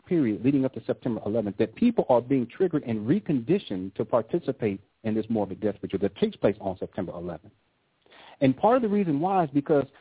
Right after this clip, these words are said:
the trauma itself, the initial trauma that, that was installed for most of us on September eleventh, two thousand one, is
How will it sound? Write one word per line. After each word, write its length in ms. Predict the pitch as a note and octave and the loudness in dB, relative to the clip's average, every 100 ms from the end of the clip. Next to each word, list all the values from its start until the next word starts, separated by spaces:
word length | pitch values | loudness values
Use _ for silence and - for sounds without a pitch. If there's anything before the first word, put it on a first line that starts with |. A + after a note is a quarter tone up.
| - | -4
the 80 | B2+ | -4
trauma 380 | - F#3+ G#3 F#3+ | -2 -2 -2 -2
itself, 420 | C#3+ - G3 D#3 | -4 0 0 2
the 100 | - B2 | 0 0
initial 500 | B2+ D3+ D4+ - D#3+ | 0 2 2 0 -6
trauma 340 | - - F#2+ | -6 -8 -6
that, 200 | G2+ - | -8 -6
that 60 | A2 | -4
was 140 | A2+ | -2
installed 480 | A2+ - E3 D3 C3+ | -2 2 4 4 4
for 80 | A2+ | 0
most 240 | B2 - | -2 0
of 60 | A#2 | -4
us 60 | A2+ | -4
on 140 | G#2+ | -6
September 260 | A#2 - A#2+ | -6 -4 -2
eleventh, 220 | A2+ G#2+ | -2 -4
two 80 | A#2+ | -4
thousand 300 | G#2 G2 A2+ | -2 -2 -2
one, 120 | C3 | -2
is 100 | A2 | -4